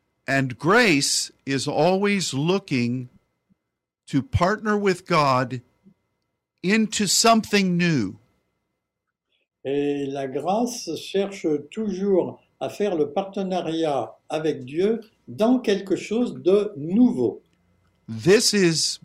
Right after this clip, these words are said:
Speaker 1: why God's throne is a throne of grace.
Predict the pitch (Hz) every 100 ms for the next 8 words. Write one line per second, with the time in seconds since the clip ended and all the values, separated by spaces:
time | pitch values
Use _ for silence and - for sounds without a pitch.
0 | - 110 131 151 170 151 143 156 139 -
1 | - 170 185 151 117 127 131 - 131 131
2 | 123 127 120 - 160 190 165 139 151 143
3 | 139 143 - 175 165 104 - -